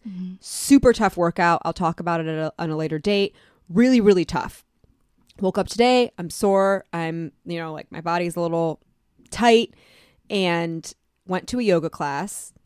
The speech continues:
Speaker 2: today. So I did the workout, like, five forty-five, went to a yoga class today at noon.
Speaker 1: Mm-hmm.
Speaker 2: Right away, I'm like, "My body's not recovered."
Speaker 1: Uh,
Speaker 2: I know
Speaker 1: yeah.
Speaker 2: what this yoga class feels like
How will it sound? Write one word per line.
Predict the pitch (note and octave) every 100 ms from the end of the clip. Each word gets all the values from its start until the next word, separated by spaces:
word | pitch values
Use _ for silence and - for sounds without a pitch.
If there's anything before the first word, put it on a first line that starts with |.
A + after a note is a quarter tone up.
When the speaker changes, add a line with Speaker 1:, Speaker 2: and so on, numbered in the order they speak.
| _
Speaker 2:
today. | - F3+ D#3+ - G#3 -
So | - F3
I |
did | E3+ E3
the | E3+ D#3+
workout, | G3+ A3 A#3 A3
like, | E3+ -
five | F#3 F3
forty-five, | F#3 F3 E3+ E3 D#3+ -
went | E3 E3
to | E3+
a |
yoga | D#3+ D#3+
class | E3 D#3+
today | - E3 C#3+
at | D3+
noon. | D#3+ E3 A#3 B3 -
Speaker 1:
Mm-hmm. | F#3 G3+ A3+ -
Speaker 2:
Right | E3+ F#3 F#3
away, | D#3+
I'm | D#3+
like, | C#3+
"My | D#3
body's | D#3 D3+ C3+ C#3
not | -
recovered." | - D3+ B2+ E2+ - _ _ -
Speaker 1:
Uh, | F#3+ F#3 F#3
Speaker 2:
I | G3+ G#3
know | G#3 A3+ A#3+
Speaker 1:
yeah. | A3+
Speaker 2:
what | G3
this | G3+ F3+ G3
yoga | G3 G3
class | - F3 -
feels | - F#3+ G#3 G#3+
like | D4 D#4 -